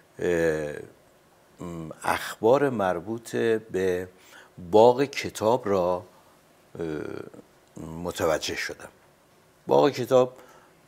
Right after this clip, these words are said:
مجموعه است نزدیک کتابخونهٔ ملی، شهرداری زده و اونجا، خب، کارهای فرهنگی خیلی خوبی انجام می‌شه و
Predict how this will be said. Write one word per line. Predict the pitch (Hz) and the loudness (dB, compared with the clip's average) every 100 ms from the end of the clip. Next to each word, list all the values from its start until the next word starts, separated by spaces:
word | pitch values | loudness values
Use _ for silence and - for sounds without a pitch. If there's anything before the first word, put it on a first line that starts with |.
| - | -12
مجموعه | 98 95 87 92 82 95 110 | -6 -6 -6 -10 -8 -4 -4
است | 110 101 | -6 -10
نزدیک | 85 - 87 101 95 92 - - - | -10 -12 -6 -2 -2 -2 -8 -20 -20
کتابخونهٔ | 101 95 85 80 78 80 | -10 -8 -8 -10 -10 -10
ملی، | 78 76 - 120 64 50 - - - | -12 -14 -8 -6 -4 -6 -10 -20 -20
شهرداری | - - 101 92 82 90 82 110 | -12 0 4 4 2 -4 -4 -4
زده | 110 82 78 73 73 73 _ _ _ - - - _ _ _ - | -6 -6 -8 -12 -12 -16 _ _ _ -20 -20 -20 _ _ _ -12
و | - | -2
اونجا، | 117 123 139 107 107 101 117 123 131 139 - - - - - | 0 0 -2 -6 -8 -6 0 2 2 0 -8 -20 -20 -20 -20
خب، | - 139 - | -6 -6 -4
کارهای | - 113 120 | -2 0 0
فرهنگی | 127 117 101 95 101 110 | -2 -4 -4 -6 -6 -8
خیلی | - 95 78 | -6 -6 -6
خوبی | - 98 104 | -8 -8 -6
انجام | 87 80 76 78 | -6 -8 -10 -10
می‌شه | 76 71 - 71 69 80 - - - - - - _ - - 302 - 127 | -10 -12 -8 -6 -8 -10 -16 -20 -20 -20 -20 -20 _ -20 -20 -20 -18 -4
و | 110 107 95 95 90 | -2 0 -2 -4 -6